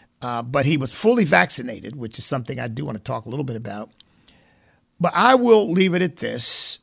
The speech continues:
Um, I honor General Colin Powell's service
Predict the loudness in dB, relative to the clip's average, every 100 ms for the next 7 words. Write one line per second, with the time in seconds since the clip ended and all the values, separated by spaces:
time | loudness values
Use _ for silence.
0 | _ _ -8 -4 -4 -4 -8 -16 -20 _
1 | _ _ -18 -18 -18 -16 -4 0 0 0
2 | 0 0 2 0 -2 -8 _ _ _ -16
3 | -12 -6 -4 -2 -4 -4 -8 _ _ -6
4 | -4 -2 -4 -6 -6 -6 -6 -6 -6 -6
5 | -4 -4 -2 -2 -2 -4 0 0